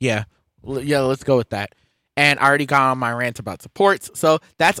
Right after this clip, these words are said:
all of Overwatch, and that's my rant, and that's, I'm sticking to it. Um, if you need us, we'll be playing pub G. <laughs> And, and actually, no.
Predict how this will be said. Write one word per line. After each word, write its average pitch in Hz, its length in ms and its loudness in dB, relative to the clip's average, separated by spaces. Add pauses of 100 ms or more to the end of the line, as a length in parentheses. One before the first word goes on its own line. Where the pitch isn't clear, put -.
all 190 220 4
of 151 160 -6
Overwatch, 160 540 -2
and 139 100 -14
that's 151 260 -6
my 151 180 0
rant, 143 320 -2 (180)
and 131 140 -4
that's, 147 220 0 (120)
I'm 147 140 -2
sticking 131 400 -8
to 131 260 -2
it. 104 140 -10 (260)
Um, 113 640 -2 (3750)
if 165 140 0
you 175 100 0
need 180 200 2
us, 180 160 0
we'll 170 100 -2
be 160 120 -6
playing 151 280 -6
pub 123 220 -4
G. 101 220 -10 (440)
<laughs> - 360 -8 (640)
And, 165 140 2
and 151 180 -6 (160)
actually, 180 360 0
no. 160 160 4